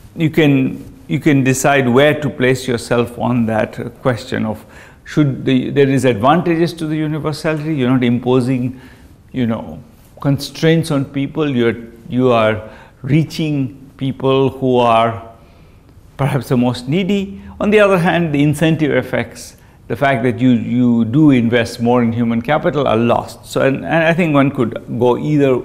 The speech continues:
either way, but clearly the, if you, if you,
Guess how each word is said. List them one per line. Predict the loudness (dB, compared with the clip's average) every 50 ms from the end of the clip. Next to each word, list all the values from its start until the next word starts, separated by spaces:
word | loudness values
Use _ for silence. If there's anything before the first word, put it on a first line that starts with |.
| -6 -6
either | -6 -4 -2 0 0 0
way, | 2 2 0 0 0 0 -2 -4 -6 -14 -18 -20 -20 -20 -20 -6 0
but | 0 0 0 0 -2
clearly | 0 4 4 4 4 4 2 2 0 0 0 -2 -6 -10 -20 -20 -20 -18 -6
the, | -2 0 0 0 -2 -6 -8 -6
if | -6 -6 -4
you, | -2 -2 -2 -2 -4 -6 -12 -18 -20 -20 -20 -20 -20 -20 _ -8
if | -8 -4 -2
you, | -2 -2 -2 -2